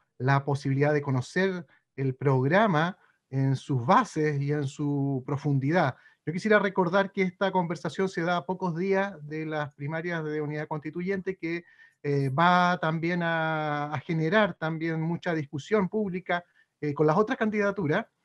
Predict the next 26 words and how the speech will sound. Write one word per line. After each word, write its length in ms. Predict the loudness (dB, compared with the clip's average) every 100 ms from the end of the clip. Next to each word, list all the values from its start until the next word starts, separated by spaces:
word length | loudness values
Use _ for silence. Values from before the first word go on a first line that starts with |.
| _ _
que 140 | -4 -2
también 400 | 0 0 2 2
hubiéramos 400 | 2 2 0 0
querido 400 | -2 0 0 0
que 200 | 0 0
estuvieran 520 | -2 -4 -4 -2 -2
en 140 | -4
nuestro, 480 | -4 -4 -2 -2 0
mm, 300 | -2 -4 -8 -6
programa, 580 | -2 0 2 0 -2 _ -20 -20 _ 0
pero 160 | 2 4
sobre 200 | 4 4
todo 260 | 2 -2
que 220 | 0 0
dan 200 | 2 2
una 160 | 2 0
posibilidad 380 | -2 -4 -2 0
de 60 |
participación, 720 | -2 -4 -6 -8 -8 -10 -12 -14 _
¿ya? 280 | -8 -6 -6
Y 140 | -6 -6
eso 320 | -6 -2 0
es 220 | 0 -2
relevante 500 | -2 -2 -4 -2 -2
de 100 | -2
que 300 | -4 -8